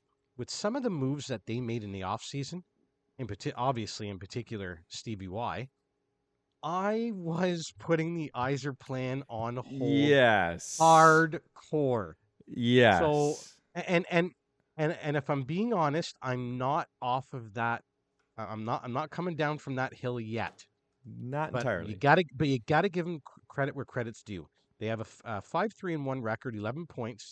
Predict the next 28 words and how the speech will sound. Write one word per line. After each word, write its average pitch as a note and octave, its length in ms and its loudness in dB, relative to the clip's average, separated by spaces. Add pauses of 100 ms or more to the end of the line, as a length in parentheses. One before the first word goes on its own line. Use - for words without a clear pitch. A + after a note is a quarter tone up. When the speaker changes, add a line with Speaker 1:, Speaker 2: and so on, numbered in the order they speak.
Speaker 1:
six - 240 -8
eleven, D3 420 -6 (400)
uh, G#2 140 -6
points A#2+ 320 -8
percentage. A2 580 -10 (520)
They C#3 80 -2
have C3 100 -4
thirty-six - 560 -6
goals D3+ 280 -4
for, B2 280 -4
and F#2+ 160 -8
as F3+ 300 -2
of D3 140 -8
me C3+ 400 -4
writing A#2+ 420 -2
this G2+ 200 -8
over A2 200 -6
the G2+ 80 -6
weekend, G2+ 420 -8 (340)
they A#2+ 180 -4
were D3+ 480 0
the A#2 300 -6
most A#2 420 -4
offensive C3 520 -6
team A#2+ 240 -8
in A2+ 40 -6
the G#2+ 80 -6
league A2 340 -6